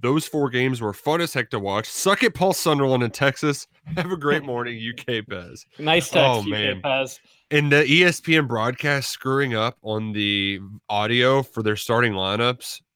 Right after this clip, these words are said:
Speaker 1: So, just like, damn it, E S P N, you had one job. Just get
Speaker 2: Oh.
Speaker 1: the audio ready.
Speaker 2: It was hilarious. They were like,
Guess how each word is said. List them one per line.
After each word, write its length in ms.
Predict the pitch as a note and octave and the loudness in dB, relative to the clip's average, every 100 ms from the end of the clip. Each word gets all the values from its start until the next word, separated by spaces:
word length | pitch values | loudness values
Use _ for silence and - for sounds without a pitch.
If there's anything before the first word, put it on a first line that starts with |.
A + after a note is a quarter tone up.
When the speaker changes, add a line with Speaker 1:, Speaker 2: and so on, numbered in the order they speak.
| _ | _
Speaker 1:
So, 640 | - - E3 D#3 A#2 F2+ F#2+ | -12 -2 2 4 2 0 -8
just 200 | - - | -12 -10
like, 280 | A2+ - _ - | -12 -14 _ -10
damn 180 | G3 A3 | -8 -6
it, 60 | G#3 | -6
E 120 | G3+ | -6
S 100 | G3+ | -6
P 160 | G#3 | -6
N, 220 | G3+ F#3+ F#3+ | -6 -6 -2
you 100 | G3 | -2
had 100 | D#3+ | 0
one 220 | D3 C#3+ | 0 0
job. 340 | E3+ F2 C#2+ _ _ | -2 -6 -10 _ _
Just 160 | D#3 | -10
get 120 | - E3+ | 2 4
Speaker 2:
Oh. 60 | |
Speaker 1:
the 60 | F3 | 4
audio 280 | B2 G2+ F2+ | 2 -2 -6
ready. 300 | F2 D#2+ D#2+ - _ _ D3 | -10 -10 -16 -20 _ _ 0
Speaker 2:
It 80 | E3 | 4
was 120 | F3+ | 4
hilarious. 440 | F3+ D#3 D#3 D3+ D3 | 6 6 8 6 4
They 80 | E3+ | 4
were 80 | |
like, 280 | D#3+ D#3+ C3+ | 6 6 2